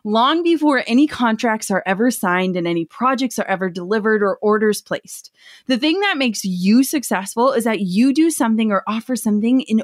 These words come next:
only the way that you can. I want to challenge you to think through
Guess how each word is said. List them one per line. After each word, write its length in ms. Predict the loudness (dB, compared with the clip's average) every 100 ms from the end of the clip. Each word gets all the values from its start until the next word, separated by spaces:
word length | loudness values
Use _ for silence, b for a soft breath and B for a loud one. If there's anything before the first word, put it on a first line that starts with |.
| 0
only 360 | 0 4 4 4
the 120 | 4
way 180 | 2 2
that 160 | 0
you 140 | -6 -10
can. 420 | -6 -6 -6 -14 _ _ _ B B B B
I 100 | -2
want 180 | -2 -2
to 80 |
challenge 500 | -4 0 0 2 2
you 100 | 2
to 100 | 0
think 300 | 0 0 -2
through 280 | 0 0 0